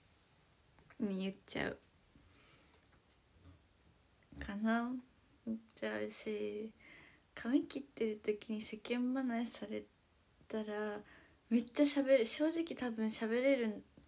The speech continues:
私結構喋れるんですよ。でも、なんか、共通の趣味とかちょっとあったりすると、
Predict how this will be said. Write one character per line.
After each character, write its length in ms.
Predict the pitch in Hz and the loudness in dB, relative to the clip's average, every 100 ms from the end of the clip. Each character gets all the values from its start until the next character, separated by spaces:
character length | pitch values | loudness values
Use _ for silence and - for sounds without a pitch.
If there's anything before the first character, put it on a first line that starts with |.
| - - - - - | -20 -20 -20 -20 -8
私 320 | 220 220 254 | -4 2 2
結 180 | - - - | 2 -6 0
構 100 | 220 | 0
喋 340 | 220 226 247 | 2 -2 -2
れ 140 | 277 | 2
る 160 | 262 214 | 2 2
ん 400 | 196 190 - 196 | -2 -4 -6 -8
で 140 | 202 | -6
す 160 | 190 - | -2 -2
よ。 240 | 196 98 - - - - - - - - - | -4 -8 -10 -20 -20 -20 -20 -20 -20 -14 -2
で 80 | |
も、 400 | 226 220 214 196 - - | 2 2 2 -4 -10 -10
な 100 | 226 | -6
ん 40 | 226 | -4
か、 160 | - 196 - - - - - - - | -4 -6 -8 -20 -20 -20 -18 -12 -2
共 180 | 311 330 | 0 2
通 140 | - | 4
の 60 | 349 | 6
趣 280 | 320 330 311 | 6 4 4
味 160 | 254 | 4
と 80 | 220 | 2
か 140 | - | -4
ち 160 | 196 - | -4 -4
ょ 20 | |
っ 20 | - | -2
と 200 | - - | -2 0
あ 40 | |
っ 80 | 226 | -4
た 120 | - 208 | 0 0
り 100 | 208 | 2
す 100 | 208 | 0
る 120 | 196 | -2
と、 280 | - 202 | 0 0